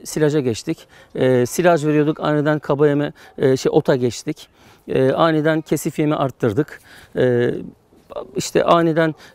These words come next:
e, bir posa bulduk, bunu yedirmeye başladık. İşte bu değişikliklerde özellikle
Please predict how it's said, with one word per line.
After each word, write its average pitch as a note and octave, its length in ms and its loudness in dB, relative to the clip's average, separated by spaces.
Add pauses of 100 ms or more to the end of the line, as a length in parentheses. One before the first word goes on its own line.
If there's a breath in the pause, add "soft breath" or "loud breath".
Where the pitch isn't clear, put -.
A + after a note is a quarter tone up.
e, D3 160 2
bir E3 80 -2
posa D#3+ 340 -2
bulduk, D3+ 260 -2
bunu D#3 140 2
yedirmeye B2 440 0
başladık. C3 460 -4
İşte E3+ 280 -2
bu F#3+ 100 2
değişikliklerde C#3+ 800 0 (300 loud breath)
özellikle D3+ 500 0